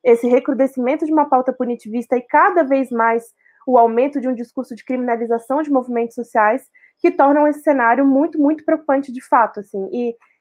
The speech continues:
e a-, adicionalmente, assim, a todo esse potencial equalizador de argumentos, falas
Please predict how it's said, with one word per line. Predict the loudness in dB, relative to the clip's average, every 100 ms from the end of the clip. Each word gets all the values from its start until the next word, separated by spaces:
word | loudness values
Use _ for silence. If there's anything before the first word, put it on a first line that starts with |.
| _ -6
e | 2
a-, | 2 2
adicionalmente, | 0 0 0 0 2 4 4 2 0 -2 -4 -2
assim, | -4 -2 -4
a |
todo | -2 -4
esse | -4 -2
potencial | -4 -2 -6 -2 -2
equalizador | 0 -4 -4 -2 0 0
de | 0 -6 -12 _ _ -4
argumentos, | -2 0 -2 -2 0 0 -2 -8 -6
falas | 2 4 4 0